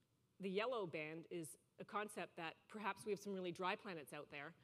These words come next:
Water vapor is our biggest greenhouse gas here on Earth. And if we can imagine a planet with a lot, you know, less ocean, less water vapor in the atmosphere, it could actually be closer to the star and avoid the runaway greenhouse effect. But in that case, we don't wanna have too little water vapor in the atmosphere because then carbon dioxide won't rain out.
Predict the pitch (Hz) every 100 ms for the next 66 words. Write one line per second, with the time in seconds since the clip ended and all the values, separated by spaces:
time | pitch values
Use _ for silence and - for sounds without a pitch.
0 | - - - _ _ 190 202 208 202 196
1 | 185 170 160 156 175 170 - 175 170 160
2 | - 175 160 - 175 147 196 147 135 -
3 | 175 190 190 196 202 233 220 180 214 202
4 | 160 160 165 180 - - - - 170 156
5 | 151 170 - 160 165 170 160 160 - -
6 | - 185 202 196 185 175 165 165 170 156
7 | 170 196 196 - 143 147 196 - 202 190
8 | 190 - 180 175 - - 185 - 202 208
9 | 190 165 170 - 208 180 160 156 190 202
10 | 165 165 156 151 147 175 190 143 - 131
11 | - - - _ _ - - - - -
12 | 202 220 262 - 190 190 190 196 196 196
13 | 185 175 - 190 170 247 196 151 143 139
14 | - 147 143 143 160 - 196 202 202 165
15 | 180 170 196 170 170 165 165 - 160 147
16 | 151 156 143 135 135